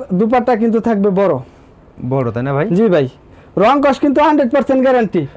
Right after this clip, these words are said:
Speaker 1: কাপড়ে
Speaker 2: রং-
Speaker 1: ছিঁড়া ফাড়া যে কোনো সমস্যা থাকবে, নিজ দায়িত্বে এক্সচেঞ্জ।
Speaker 2: আচ্ছা, তারপরে?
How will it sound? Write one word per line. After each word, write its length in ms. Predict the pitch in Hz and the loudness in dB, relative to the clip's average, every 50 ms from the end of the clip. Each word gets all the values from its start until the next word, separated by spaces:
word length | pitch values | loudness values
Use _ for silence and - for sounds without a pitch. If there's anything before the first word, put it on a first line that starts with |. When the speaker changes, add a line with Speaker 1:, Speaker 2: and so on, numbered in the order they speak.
| - - - - - - - - | -20 -20 -20 -20 -20 -18 -4 -2
Speaker 1:
কাপড়ে 420 | 240 254 277 302 277 277 277 277 | 0 0 2 2 2 2 2 2
Speaker 2:
রং- 80 | 277 262 | 2 2
Speaker 1:
ছিঁড়া 340 | - 247 269 262 285 277 | 2 2 2 4 2 2
ফাড়া 300 | 247 262 277 262 269 269 | 2 2 2 2 2 2
যে 260 | 240 214 285 294 285 262 | 2 2 2 0 0 0
কোনো 200 | 294 285 277 247 | 0 0 0 0
সমস্যা 380 | 277 285 285 285 269 277 269 | 0 0 0 0 0 -2 0
থাকবে, 320 | 262 277 277 269 285 302 294 | 0 0 0 0 0 0 2
নিজ 240 | 262 262 269 247 | 2 0 0 0
দায়িত্বে 260 | 254 269 269 - 277 262 | 0 0 0 0 0 -2
এক্সচেঞ্জ। 340 | 233 - - 196 170 160 - - - - - - - - | -2 -2 -4 -4 -4 -4 -8 -12 -20 -20 -20 -20 -20 -12
Speaker 2:
আচ্ছা, 540 | 143 120 120 113 - - 131 117 107 101 98 - | -8 -8 -8 -8 -8 -6 -6 -4 -4 -6 -6 -6
তারপরে? 380 | 120 127 131 156 160 185 220 | -6 -4 -4 -2 -2 -2 -4